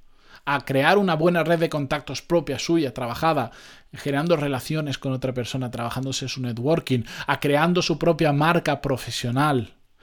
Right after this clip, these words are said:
Es decir, a trabajar para ser reconocido por tu trabajo. Eso es lo que hay detrás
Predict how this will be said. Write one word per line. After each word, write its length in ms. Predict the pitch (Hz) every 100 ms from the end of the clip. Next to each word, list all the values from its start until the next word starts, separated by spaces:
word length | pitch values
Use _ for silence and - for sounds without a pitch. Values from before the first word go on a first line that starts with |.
| _
Es 120 | 131
decir, 360 | 135 - 143 123 - - -
a 360 | 131 113 92 - - _ - 151
trabajar 480 | - 147 135 156 151
para 160 | 160 139
ser 180 | 165 139
reconocido 840 | 151 143 147 135 127 - 151 135
por 160 | 110 110
tu 140 | 123
trabajo. 640 | 117 107 110 107 - - _ _ _ _ _ _ _ _ _ _ -
Eso 180 | -
es 100 | 185
lo 160 | 175 151
que 160 | 156 151
hay 120 | 151
detrás 680 | 147 139 156 139 151 -